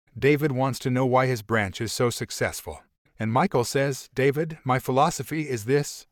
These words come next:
don't ever, for any reason, under any circumstance whatsoever," and he's just rambling on and on. And later he goes to be interviewed by the camera, and he says, "Sometimes I'll start a sentence and I don't even know where it's going.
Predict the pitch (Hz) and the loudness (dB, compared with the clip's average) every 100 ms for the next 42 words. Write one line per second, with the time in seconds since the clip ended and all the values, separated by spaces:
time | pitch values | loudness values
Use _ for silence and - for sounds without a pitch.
0 | _ _ - 131 131 131 95 80 - _ | _ _ -2 0 0 -2 -4 -12 -18 _
1 | _ _ _ _ _ _ - 127 147 196 | _ _ _ _ _ _ -2 0 4 2
2 | 147 147 120 147 190 _ _ 127 139 143 | 4 0 0 -4 -8 _ _ -2 2 2
3 | 151 127 - 113 87 - 85 76 - - | 2 -2 -2 -2 -4 -10 -12 -12 -20 -20
4 | _ _ _ _ _ _ _ - 147 - | _ _ _ _ _ _ _ -4 -2 0
5 | 139 160 104 92 _ _ - 113 131 - | 2 2 -2 -8 _ _ -8 -4 -2 0
6 | 190 - 143 165 110 101 120 104 90 82 | -2 0 -2 0 -2 0 -2 -2 -6 -8
7 | 76 _ _ _ - 110 135 185 127 135 | -10 _ _ _ -6 0 4 4 2 0
8 | 135 147 - 117 123 135 123 107 110 101 | 0 0 0 -4 -2 -2 -2 -2 -2 -2
9 | 98 92 156 175 107 92 - _ 113 104 | -2 -4 -4 -2 -2 -4 -10 _ -8 -6
10 | 123 - 143 127 - - 180 190 160 151 | -4 0 0 0 -6 0 2 4 2 0
11 | 127 117 - 117 101 - 147 127 87 - | 0 -2 0 0 0 -2 -2 -4 -10 -4
12 | 104 120 143 131 117 120 131 123 117 - | -2 0 0 0 0 0 2 2 2 -2
13 | 120 98 80 | -2 -2 -6